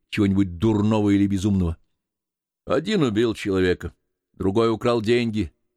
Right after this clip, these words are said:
третий оскорбил богов или обидел высоких сановников, а потому был послан на стену в это убежище от позора и страха. Солдаты оказались не лучше офицеров.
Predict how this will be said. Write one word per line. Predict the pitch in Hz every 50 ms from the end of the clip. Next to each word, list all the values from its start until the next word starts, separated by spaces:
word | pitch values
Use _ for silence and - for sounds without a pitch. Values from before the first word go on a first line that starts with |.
| _ _
третий | - 110 107 101 - 110
оскорбил | 107 - - 110 107 104 113 120 113
богов | 104 110 110 113 117 127 135 131 - - - _ _ _
или | - 101 98 98
обидел | 95 101 110 107 110 110 98 - _ _ _
высоких | - 101 104 - 127 127 110 120 120 -
сановников, | - 120 117 123 143 147 147 143 135 131 - 113 - - - _ _ _ _ _ _ _ _ _
а | 95 95 95
потому | 87 - - 101 98 101
был | 98 95 98 98
послан | - - 113 113 107 - - 107 107 107 107 107
на | 117 127 147 135
стену | - - - - 143 139 120 101 - _ _ _ _ _
в | - 123
это | 139 127 - - 131 131
убежище | 123 120 110 117 131 120 110 110 104 - - - 120 107 - - _ _
от | - 110 104 - -
позора | - 110 101 95 107 101 98
и | 98 92
страха. | - - - 110 101 - - 101 - _ _ _ _ _ _ _ _ _ _ _ _ _ _ _ _ _
Солдаты | - - - 95 92 98 101 98 101 98 113 - - - - 170 165
оказались | - - - 127 120 - 123 123 117 101 110 151 160 139 123 110 - - -
не | 107 110
лучше | 113 127 131 - - - 98
офицеров. | 92 - 95 - - 98 90 87 - -